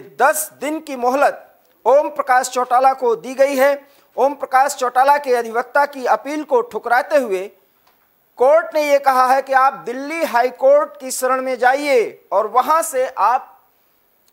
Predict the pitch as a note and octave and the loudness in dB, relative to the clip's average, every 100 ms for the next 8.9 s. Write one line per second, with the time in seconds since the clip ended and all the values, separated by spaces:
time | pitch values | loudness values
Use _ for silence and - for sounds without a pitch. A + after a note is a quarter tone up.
0 | _ - A#3 B3 D#4 D#4 C4 - A3+ A#3 | _ 0 0 2 0 -2 -6 -2 0 2
1 | A#3 C4 C#4 A#3+ A3 A3 A#3+ C4+ C#4 C#4 | 2 2 -4 -4 0 2 2 0 0 -4
2 | - _ _ _ A3 C4 C4 B3+ A#3 G#3+ | -8 _ _ _ 2 2 0 -4 -4 -4
3 | A3 A#3+ C#4+ C#4 - C4+ C#4 C#4+ - - | -2 0 0 -2 -2 -2 0 -2 -2 -8
4 | _ _ _ _ _ _ _ _ _ _ | _ _ _ _ _ _ _ _ _ _
5 | _ _ A#2+ E3+ C#4+ E4+ E4+ D4+ - D#4 | _ _ _ 0 4 2 2 -2 0 -4
6 | D4+ B3+ C4 D4 C#4+ C4+ C4+ C4 B3 B3 | -4 -4 -4 -4 -8 -8 -6 -4 0 2
7 | C4+ C#4+ - _ _ _ _ - - A#3 | 2 0 -6 _ _ _ _ -14 -12 -6
8 | B3+ C#4 D4 - C#4+ C#4+ C4+ C#4 C#4 | 2 2 2 -2 -4 -4 -4 2 2